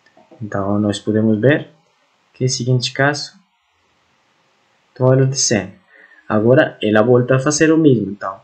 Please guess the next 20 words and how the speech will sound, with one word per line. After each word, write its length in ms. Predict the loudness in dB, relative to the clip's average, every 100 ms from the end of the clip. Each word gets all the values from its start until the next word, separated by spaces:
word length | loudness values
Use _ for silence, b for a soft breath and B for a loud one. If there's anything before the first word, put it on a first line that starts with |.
| _ b b b _ _
vol-, 240 | -4 -4 -2
volta 360 | 0 0 0 -2
a 280 | 0 -2 -4 -14 _ _ _ -4
revisar 440 | -2 0 -2 -4 -10 -6
se 200 | -2 -2
são, 380 | 0 2 0 -2
eh, 460 | -2 0 0 -2
se 180 | -4 0
A 40 | 2
é 40 |
menor 280 | 2 0 0
que 100 | -2
B, 300 | 0 0 0
que 80 | -4
neste 200 | -4 -6
caso 320 | -6 -6 -4
não 260 | -2 0
é. 200 | 0 -6 -12 _ _ _ _ _
Então, 120 | -2 0 0 -4 _
continua. 760 | -10 -6 -6 -2 2 2 2 -2